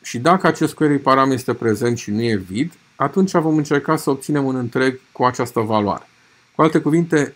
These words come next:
aplicația client o să ne spună, „Dăm toate mesajele de la indexul ăsta încolo.”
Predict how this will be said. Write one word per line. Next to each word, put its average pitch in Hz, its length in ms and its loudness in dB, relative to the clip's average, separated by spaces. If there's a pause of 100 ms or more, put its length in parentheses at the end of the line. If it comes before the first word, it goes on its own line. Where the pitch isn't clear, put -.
(140)
aplicația 131 640 -2
client 165 260 -2
o 165 40 0
să 151 120 -4
ne 139 100 0
spună, 139 440 -2 (200)
„Dăm 170 220 2
toate 151 240 2
mesajele 139 600 0
de 135 100 -2
la 135 140 2
indexul 135 420 0
ăsta - 180 -2
încolo.” 107 440 -2